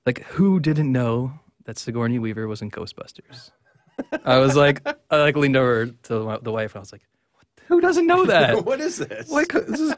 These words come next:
Speaker 1: what kind of world are we living in?" It was, like, someone, like, our age-ish,
Speaker 2: A
Speaker 1: too.
Speaker 2: millennial world, Mike. That's
Speaker 1: Sigourney
Speaker 2: what, that's
Speaker 1: Weaver?
Speaker 2: a millennial world.
Speaker 1: Sigourney Weaver is in <laughs> Ghostbusters.
Speaker 2: That's funny.
Speaker 1: Oh, yeah. It was so good. Okay, and then,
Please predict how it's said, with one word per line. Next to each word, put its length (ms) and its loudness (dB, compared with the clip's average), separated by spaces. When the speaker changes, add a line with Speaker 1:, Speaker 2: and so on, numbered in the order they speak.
Speaker 1:
what 220 -10
kind 140 0
of 100 2
world 280 6
are 80 6
we 80 4
living 240 2
in?" 160 4
It 60 4
was, 80 2
like, 100 2
someone, 300 2
like, 320 -2
our 180 4
age-ish, 560 2
Speaker 2:
A 40 -10
Speaker 1:
too. 80 2
Speaker 2:
millennial 420 2
world, 400 -6
Mike. 160 -10
That's 240 -8
Speaker 1:
Sigourney 140 -6
Speaker 2:
what, 80 -6
that's 200 -8
Speaker 1:
Weaver? 140 -10
Speaker 2:
a 40 -12
millennial 400 -6
world. 220 -6
Speaker 1:
Sigourney 400 -2
Weaver 260 0
is 200 0
in 140 2
<laughs> 20 -14
Ghostbusters. 1120 -4
Speaker 2:
That's 260 -14
funny. 320 -14
Speaker 1:
Oh, 200 0
yeah. 280 -6
It 60 -8
was 100 -8
so 220 -8
good. 200 -8
Okay, 260 4
and 120 4
then, 320 4